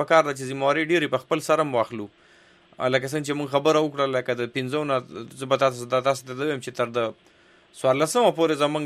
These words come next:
یا د شپاړسمه پورې تعلیم دغلته بالکل مفت دی، آه، ویډیا دی. که تاسې د امریکې تعلیم خبره واورېده، نو دلته کې یو سمسټر چې کوم دی، لکه هغه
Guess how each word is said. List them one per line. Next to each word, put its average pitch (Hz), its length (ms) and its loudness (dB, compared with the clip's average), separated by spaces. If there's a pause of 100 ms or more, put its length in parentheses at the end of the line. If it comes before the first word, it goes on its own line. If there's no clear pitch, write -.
یا 135 100 6
د - 80 -2
شپاړسمه 131 540 2
پورې 135 160 2 (100)
تعلیم 147 240 2
دغلته 127 280 2
بالکل 160 380 -2 (140)
مفت 180 200 -2 (120)
دی، 104 140 -2
آه، - 540 -10 (100)
ویډیا 135 380 4
دی. 92 100 -8 (600)
که 131 120 4 (260)
تاسې 160 200 8
د 143 160 0
امریکې 170 380 2
تعلیم 165 320 6
خبره 160 300 4
واورېده، 165 440 4
نو 127 60 -4
دلته 143 260 -4
کې 131 120 -6 (160)
یو 175 80 2 (100)
سمسټر 143 420 -4
چې - 60 -4 (100)
کوم 127 120 -6
دی، 156 120 -2 (120)
لکه 127 140 -4 (100)
هغه 135 160 4